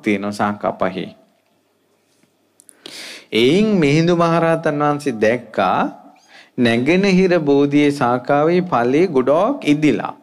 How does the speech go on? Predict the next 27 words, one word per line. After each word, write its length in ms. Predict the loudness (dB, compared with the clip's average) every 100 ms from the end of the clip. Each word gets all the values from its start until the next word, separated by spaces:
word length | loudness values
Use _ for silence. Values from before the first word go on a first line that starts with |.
| _ _ _ _ _ _ _ _ _ -20 -18 -4
රජතුමනි 600 | -2 0 0 0 2 0
එන්න 160 | 0 -2
කියලා 340 | 0 2 2 2
ඒ 80 |
ශාඛාව 480 | 0 0 -2 0 0 2
බලන්න 360 | 0 0 0 -2
යනකොට 360 | -2 -2 -4 -2 -6 -6 -20 -20 -10 0
ඒ 160 | 2 2 0 -2
මිහිඳු 400 | -4 0 2 2
මහරහතන් 600 | 2 0 -2 -2 -2 -2
වහන්සේ 260 | -2 -2 0
බලා 400 | 2 2 2 2
ඉද්දින්ම 500 | 0 0 -2 -2 0
අර 160 | -2 0
බීජේ 480 | -2 -2 -4 -2 -2
වැටුණා. 400 | -2 -4 -8 -12 -18 _ _ _ _ _ _ _ _ _ _ _ _ _
නැගෙනහිර 540 | -4 -2 0 2 0 2
පැත්තේ 420 | 0 -2 0 0
අත්තේ 460 | -2 -6 -6 -4
තිබ්බ 300 | 0 -2 0 -2 -2 -6 -20 -20 _ _
බීජේ 400 | -2 0 2 2
වැටුණා. 420 | 2 0 -2 -2 -2
ඒ 140 | -2
කියන්නේ 300 | -2 -4 -2
බෝ 180 | 2 2
ඇටේ 340 | 2 0 2 2
වැටුණා. 480 | 2 -2 -6 -8